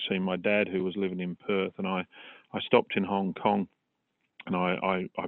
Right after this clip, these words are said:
played basketball over there for a while, and I had a, a job on the side, uh, for a video production company. And, um, so I did that for sort of four and a half years. And what I learned from my Chinese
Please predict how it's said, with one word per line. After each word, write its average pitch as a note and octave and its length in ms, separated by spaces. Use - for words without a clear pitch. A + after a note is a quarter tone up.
played G2 220
basketball G2 760
over F#2 240
there F2+ 300
for F#2+ 60
a - 20
while, F2+ 300
and F#2+ 100
I F2+ 100
had F#2+ 100
a, F2+ 160
a G2 120
job F2+ 280
on F#2+ 160
the E2+ 80
side, F#2+ 380
uh, F2 180
for G2 80
a E2+ 40
video F2+ 360
production F#2+ 560
company. F2+ 540
And, F#2+ 480
um, F#2+ 300
so A2 120
I A2+ 40
did C3+ 180
that - 220
for - 60
sort - 160
of F#2 160
four A#2 140
and G2+ 100
a F#2 40
half F#2+ 340
years. G#2 380
And F#2+ 200
what D#3 160
I D3 80
learned A#2+ 380
from G#2 420
my G#2+ 160
Chinese G2+ 480